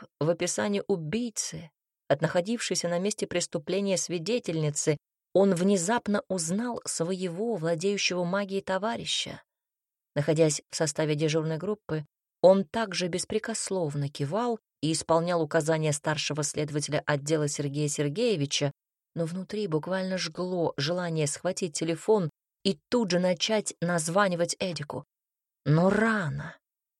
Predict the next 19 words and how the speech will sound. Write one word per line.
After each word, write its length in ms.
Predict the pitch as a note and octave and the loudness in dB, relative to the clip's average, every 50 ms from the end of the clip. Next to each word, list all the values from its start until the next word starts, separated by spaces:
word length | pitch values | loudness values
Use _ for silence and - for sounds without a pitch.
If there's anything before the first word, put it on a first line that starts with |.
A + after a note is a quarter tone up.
| _ _ _ - | _ _ _ 0
Другим 480 | C3 C3+ C#3 C3 C3+ D#3+ F#3 F3+ F#3 - - | 2 4 4 4 2 0 0 0 -2 -2 0
даже 260 | C#3+ D3+ D3+ D3 D#3 | 2 4 4 4 4
намека 440 | D3+ D3+ D3+ D#3 F3+ G#3+ - - D#3+ | 4 4 4 4 2 0 0 0 0
нельзя 260 | D3 C#3+ C3+ C#3+ C#3+ | 2 2 2 2 4
давать, 400 | C3+ D3 C#3+ D3 D3 C#3+ C#3+ - - | 4 4 2 2 0 -2 -2 -4 -6
что 220 | - - - D3+ | -6 -4 0 0
у 40 | D3 | 2
него 240 | D3+ D3+ C#3 D3+ D#3+ | 2 2 2 2 0
есть 380 | D3+ C#3+ D#3 D3+ D3 - - | 0 2 2 0 0 0 -2
подобные 380 | - C#3 C#3 D3+ D3 C#3 D3 C#3+ | -2 0 0 2 2 2 0 0
знакомства. 760 | C#3+ D#3 D#3 D3 - E3+ D#3 D3+ - - - - - - - _ _ _ _ _ _ _ _ _ _ _ | 0 -2 -6 -6 -6 -8 -8 -6 -8 -8 -10 -12 -16 -20 -20 _ _ _ _ _ _ _ _ _ _ _
Козырь, 520 | - - - C4+ B3+ F3+ D#3 D3 - - - _ _ _ _ | -2 2 4 4 4 4 2 -2 -2 -6 -20 _ _ _ _
на 160 | - D#3 G3 G#3+ | 0 2 2 4
то 200 | - - C#4+ C4 | 6 6 6 6
и 180 | - - A3+ | 6 4 0
козырь, 540 | G#3+ _ - B3 C4 B3 D#3+ C#3+ D3+ - - _ _ _ _ | -2 _ 0 2 2 2 2 0 -4 -6 -8 _ _ _ _
чтобы 300 | - - - - D3+ D#3 | -10 -2 0 2 2 2
его 240 | D#3+ E3 D#3 E3+ E3+ | 2 4 6 6 8
выкладывали 760 | D#3 E3+ D#3+ - G#3 A3+ A3+ F3 D#3+ C#3+ D3 D3 C#3+ C#3 C#3+ | 8 6 4 2 0 -2 2 2 4 4 6 4 4 2 0